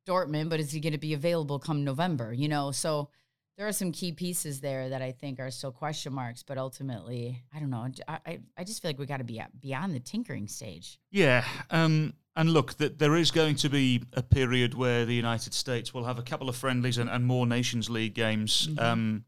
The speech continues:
Speaker 2: in, in September, I believe, uh, and then obviously leading into the World Cup. But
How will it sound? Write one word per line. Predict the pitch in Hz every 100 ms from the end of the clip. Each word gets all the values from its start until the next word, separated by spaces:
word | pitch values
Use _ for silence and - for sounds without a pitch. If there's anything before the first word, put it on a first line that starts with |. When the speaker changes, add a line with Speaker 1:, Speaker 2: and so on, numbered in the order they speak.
| _ -
Speaker 2:
in, | 113
in | 110
September, | 110 - - 123 110 110
I | 104
believe, | 107 104 101 - -
uh, | 110
and | 113
then | 113
obviously | 110 - 113
leading | 120 113 110
into | 107 -
the | 110
World | 101 98
Cup. | - 107 - -
But | 156 -